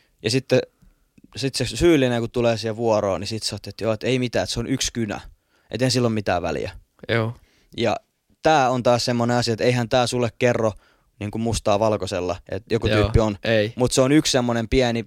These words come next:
Speaker 1: piirre, mitä sä huomaat. Ja sit kun sulla on vaikka kahdeksan erilaista tämmöstä tapaa, miten sä pystyt nähdä näitä
Speaker 2: Joo.
Speaker 1: asioita, niin
Speaker 2: Joo.
Speaker 1: sä pystyt aika hyvin selvittää.
Speaker 2: Esimerkiksi joku mikroilmeet. Siis
Speaker 1: Jep.
Speaker 2: niitähän, niitähän on aika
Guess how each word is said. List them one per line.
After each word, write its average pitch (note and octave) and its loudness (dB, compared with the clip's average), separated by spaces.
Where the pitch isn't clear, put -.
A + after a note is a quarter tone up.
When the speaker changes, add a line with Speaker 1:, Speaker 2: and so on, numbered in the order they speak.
Speaker 1:
piirre, A2 2
mitä B2 -2
sä B2 0
huomaat. G#2 0
Ja A#2 -8
sit C#3+ -4
kun D3+ -4
sulla C3 2
on A#2+ 2
vaikka A#2+ 0
kahdeksan D#3 0
erilaista A2+ 0
tämmöstä G#2+ -6
tapaa, A#2 2
miten A2+ -2
sä G2 -10
pystyt G2+ -6
nähdä A2+ -4
näitä E2+ -6
Speaker 2:
Joo. A2+ 0
Speaker 1:
asioita, G2 0
niin B2 -2
Speaker 2:
Joo. B2+ 2
Speaker 1:
sä A#2+ -6
pystyt B2+ 0
aika D3+ 4
hyvin C#3 2
selvittää. C#3 0
Speaker 2:
Esimerkiksi A2+ -2
joku A2 -2
mikroilmeet. G2+ -2
Siis - -4
Speaker 1:
Jep. A#2+ 4
Speaker 2:
niitähän, A2+ 2
niitähän A#2 -4
on A2+ 2
aika G#2+ -2